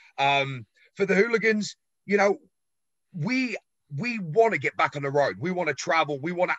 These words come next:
aim for them big leagues, you know, but y-, I've also said to my brother that I still am ten years younger than my bro and still aspire to get to the big leagues. Now, you know,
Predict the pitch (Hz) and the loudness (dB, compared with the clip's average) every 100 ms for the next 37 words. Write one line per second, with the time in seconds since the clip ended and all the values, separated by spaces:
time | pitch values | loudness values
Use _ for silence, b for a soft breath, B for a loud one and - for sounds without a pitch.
0 | - 160 170 151 147 143 123 139 123 139 | 0 0 -2 -4 -2 0 0 -2 0 -2
1 | 107 - - b b b 160 151 151 143 | -2 -8 -18 b b b -2 2 2 4
2 | 160 151 - 151 - 160 165 202 - 175 | 0 0 -6 -14 -4 -2 0 -2 -2 -4
3 | - 175 156 151 139 165 151 135 143 131 | -4 -4 -4 -4 -2 -2 -2 0 0 0
4 | b b - 185 185 - 202 202 185 196 | b b -2 0 0 0 2 2 0 -4
5 | - 156 143 165 180 160 147 123 147 156 | -2 -2 -2 -4 -4 -2 -4 -2 -2 -2
6 | 135 117 113 107 120 117 117 113 b b | -6 -4 -6 -4 -2 0 0 -6 b b
7 | 139 - 196 165 - - - _ _ _ | -4 -2 -2 -4 -6 -8 -8 _ _ _
8 | _ _ _ _ 170 160 160 139 156 123 | _ _ _ _ 0 2 2 -2 -10 -6
9 | 175 156 - 135 131 - 131 127 131 113 | -2 -2 -6 -10 -4 -2 -2 -2 -4 -4
10 | 95 - - b b 151 151 147 131 165 | -8 -18 -18 b b 0 2 2 0 -2
11 | 156 147 | 0 -2